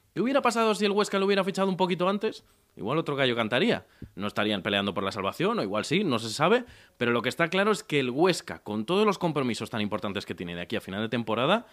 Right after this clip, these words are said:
tener a Enrique Gallego en nuestras plantillas sería un valor en alza. El tercero, nos vamos hasta el Español, donde Melendo, uno de los canteranos que se ha ido haciendo un hueco en el once de Rubí, ha dejado una grandísima impresión.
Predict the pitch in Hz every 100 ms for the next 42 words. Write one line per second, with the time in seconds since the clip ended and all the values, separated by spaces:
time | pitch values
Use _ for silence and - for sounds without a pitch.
0 | - _ _ _ - 85 120 160 156 160
1 | 139 98 95 92 95 - 95 120 165 226
2 | - 90 82 127 147 107 147 175 95 -
3 | - - _ _ _ _ - 107 131 180
4 | 208 180 175 202 202 - - 160 - 190
5 | 196 170 165 104 95 151 104 87 90 87
6 | 87 87 104 180 160 160 190 135 92 92
7 | - 95 107 110 147 135 - 117 120 120
8 | 110 123 117 120 123 113 98 90 98 117
9 | 127 160 190 196 - _ _ _ - 117
10 | - 135 160 127 101 92 120 - 143 139
11 | - 95 - 254 -